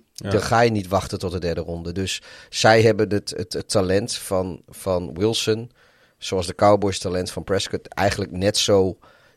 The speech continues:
Speaker 2: niet goed genoeg ingeschat als de eenendertig andere teams.
Speaker 1: Aan de andere kant, ze hebben Bruce Irvin en Bobby Wagner hebben ze gepakt in die rondes daarvoor, de Seahawks. Dat zijn wel twee van de belangrijkste spelers van het
Speaker 2: Van de
Speaker 1: decennium
Speaker 2: Legion of
Speaker 1: geworden.
Speaker 2: Boom. Ja, ja, ja. Nee, nee, true. Nee, zij hadden daar echt een hele, hele goede draft. Maar
Speaker 1: Ja.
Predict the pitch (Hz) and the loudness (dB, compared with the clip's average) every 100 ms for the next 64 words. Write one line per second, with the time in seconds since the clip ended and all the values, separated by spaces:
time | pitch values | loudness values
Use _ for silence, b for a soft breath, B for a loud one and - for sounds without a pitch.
0 | - 98 107 - 110 - 101 92 - 98 | -8 -4 -2 -2 -6 -4 -4 -2 -4 -4
1 | 90 - 90 - - 85 - 82 85 80 | -4 -2 -2 -2 -4 -4 -4 -4 -4 -4
2 | 80 - 71 76 - 71 69 - - - | -6 -8 -10 -10 -10 -12 -12 -14 -16 -10
3 | 92 80 101 104 - 92 - 95 95 101 | -6 -4 -4 -2 0 0 0 -4 -4 -6
4 | 101 107 107 - 104 104 92 85 80 92 | -4 -4 -4 -2 0 0 -2 -4 -6 -4
5 | 98 101 92 90 101 - 78 80 85 - | -4 -2 0 0 0 -2 -8 -8 -8 -12
6 | 87 - 82 - 85 82 85 92 85 82 | -10 -6 -6 -6 -8 -8 -8 -8 -8 -10
7 | - 95 87 - 87 85 95 - B B | -8 -10 -8 -8 -4 -4 -6 -10 B B
8 | - 95 101 92 92 - 95 92 92 92 | -8 0 2 2 0 2 2 2 -4 0
9 | 98 92 90 92 - 90 - 101 90 113 | 0 0 -2 -2 0 0 0 -4 2 6
10 | 117 120 101 117 117 120 113 127 160 156 | 8 8 6 6 8 10 10 10 10 12
11 | 143 127 117 117 147 165 170 208 214 - | 12 12 10 8 8 6 8 8 6 4
12 | 165 170 175 170 175 170 165 156 143 113 | 2 6 8 10 10 8 8 6 4 4
13 | 127 135 131 127 113 127 120 - 113 104 | 4 6 6 6 4 4 2 0 0 6
14 | 127 90 - 113 113 110 | 6 6 4 2 6 6